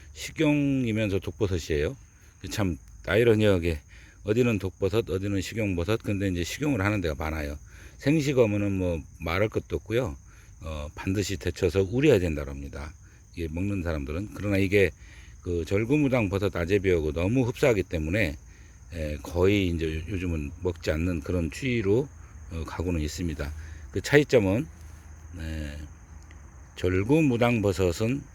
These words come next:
상처를 냈을 때 붉은색이었다 검정색으로 변하는 특징을 가지고 있고요. 그래서 요런 데도 보면 지금 손 깔짝깔짝 할 텐데 그 주름살 끝부분이 검정색으로 이미 변해 있죠. 조금만 건드려도 이렇게 변합니다.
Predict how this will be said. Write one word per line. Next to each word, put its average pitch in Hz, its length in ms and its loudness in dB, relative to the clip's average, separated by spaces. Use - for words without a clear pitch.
상처를 113 540 2
냈을 85 320 -2
때 131 320 -2
붉은색이었다 110 800 2
검정색으로 90 720 0
변하는 82 440 -2
특징을 95 360 -6
가지고 78 280 -4
있고요. 85 400 -4
그래서 104 380 4
요런 107 260 4
데도 98 240 4
보면 90 300 2
지금 87 260 0
손 143 260 0
깔짝깔짝 127 580 0
할 92 140 0
텐데 95 440 2
그 95 160 -2
주름살 123 420 4
끝부분이 104 460 0
검정색으로 101 720 4
이미 87 200 4
변해 80 300 0
있죠. 71 340 -6
조금만 175 500 0
건드려도 107 560 2
이렇게 78 160 -10
변합니다. 73 640 -4